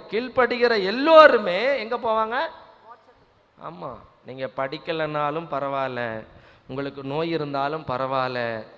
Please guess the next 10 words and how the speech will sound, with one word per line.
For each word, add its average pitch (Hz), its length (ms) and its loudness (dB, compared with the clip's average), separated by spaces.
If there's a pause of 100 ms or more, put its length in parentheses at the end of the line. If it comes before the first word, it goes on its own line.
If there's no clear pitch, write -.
(260)
உங்களுக்கு 139 400 -8
எதுவுமே 147 600 -4
இல்லை, 170 280 -2
இந்த 147 180 -6
உலகத்துல 180 540 -6
ஏழையா, 160 720 -2
ஒரே 156 280 -6
ஒரு 208 240 -6
உதாரணத்தை 151 580 -6
சொல்லுகிறேன் 131 640 -8